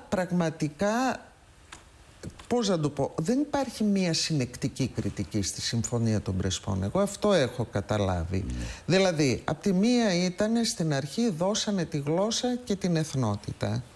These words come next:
Speaker 1: Ε, νομίζω ότι κανένας δεν πιστεύει πια ότι δίνει στη γλώσσα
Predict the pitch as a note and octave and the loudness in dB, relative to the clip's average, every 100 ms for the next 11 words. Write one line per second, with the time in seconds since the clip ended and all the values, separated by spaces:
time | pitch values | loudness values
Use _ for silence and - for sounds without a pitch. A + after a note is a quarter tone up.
0 | - - - - F#3+ E3+ F3 G3+ A3 G#3+ | -20 -20 -4 0 2 4 4 2 2 -2
1 | - F3 G#3+ A3+ D#3 C#3 C3+ - C#3 B2+ | 0 2 4 4 2 0 0 -2 -2 0
2 | A#2+ - C3+ B2+ A2 A#2+ C3+ B2 D3 B2+ | -2 -2 0 2 2 0 0 0 2 2
3 | A#2 A2+ - A2+ A#2+ A#2 G2+ - A2 C#3 | 2 0 -2 0 2 2 0 0 -2 -2